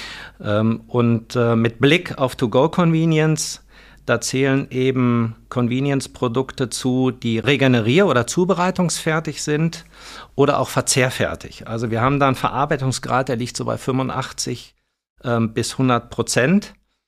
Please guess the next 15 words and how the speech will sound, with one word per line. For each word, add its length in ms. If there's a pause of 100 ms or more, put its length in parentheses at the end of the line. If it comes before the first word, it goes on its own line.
(240)
Und 140
Beispiele 540
sind 240
eben 200
Smoothies, 600
das 160
können 220
fertige 480
Salate 500
sein, 480
das 220
können 340
aber 480
auch, 540
äh, 320